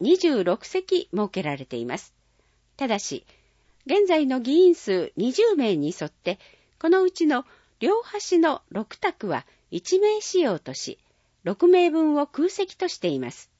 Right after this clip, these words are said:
すなわち、使用される議員席は、基本横六席、縦四列となります。各議員の座席は、議員側から見て次のような配置になります。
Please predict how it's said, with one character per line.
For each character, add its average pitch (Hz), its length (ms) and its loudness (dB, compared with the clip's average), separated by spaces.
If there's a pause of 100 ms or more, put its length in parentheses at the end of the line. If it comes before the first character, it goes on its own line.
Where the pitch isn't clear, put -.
(180)
す - 140 -8
な 247 80 -2
わ 190 80 -4
ち、 185 260 -6 (720)
使 302 220 -4
用 403 160 0
さ 392 160 -2
れ 349 140 2
る 320 140 0
議 294 100 0
員 320 180 4
席 208 320 -6
は、 190 160 -4 (320)
基 262 160 -6
本 370 260 4 (380)
横 370 320 0
六 294 260 -2
席、 - 560 -8
縦 359 320 -4
四 320 280 2
列 262 320 -4
と - 240 -4
な 214 100 0
り 127 100 -10
ま 92 140 -12
す。 - 160 -20 (920)
各 302 260 -2
議 196 140 -4
員 294 240 0
の 277 100 -2
座 240 160 -4
席 196 280 -8
は、 180 160 -4 (360)
議 254 120 -2
員 415 220 2
側 359 220 0
か 349 100 -2
ら 320 140 0
見 330 140 2
て - 320 -4
次 262 240 0
の 403 100 4
よ 285 180 2
う 220 60 -4
な 139 120 -4
配 180 200 -4
置 190 200 -8
に 165 140 -2
な 131 120 -6
り 120 120 -12
ま 127 100 -6
す。 - 180 -20